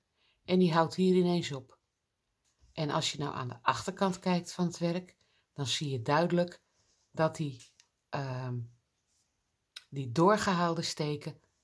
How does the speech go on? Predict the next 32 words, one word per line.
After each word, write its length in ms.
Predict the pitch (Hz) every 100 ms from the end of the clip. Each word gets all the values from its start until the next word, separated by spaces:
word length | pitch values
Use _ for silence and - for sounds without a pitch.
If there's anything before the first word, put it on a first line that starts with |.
| _
ook 220 | 147 147
echt 260 | 170 165 -
aan 160 | 160
de 120 | 143 -
achterkant 580 | 156 - - 117 135 117
zitten. 300 | - 123 139
Dat 160 | 151 -
vor-, 340 | - 156 160
vormt 420 | - - 165 151
een, 200 | 139 120 - - - _
een 120 | 170
beetje 340 | 175 175 175
een 120 | 165 139
dikke 260 | 185 190
ribbel. 460 | 165 156 147 117 113
Kijk, 280 | - 120 117 _ - - _
hier 200 | - 185
zit 260 | - 170 123
hij 120 | 139
er 100 | 135
nog 240 | 135 113
een 60 | 120
beetje 380 | 127 120 123 120 _ _ _ _ -
onder. 460 | 202 208 214 214 - _ _ _ _ _ _
En 160 | - 127
hier 240 | 127 151
zit 220 | - 135
hij 120 | - -
echt 240 | 120 -
helemaal 280 | 147 135 135
naar 180 | 131 -
achter. 420 | 127 - -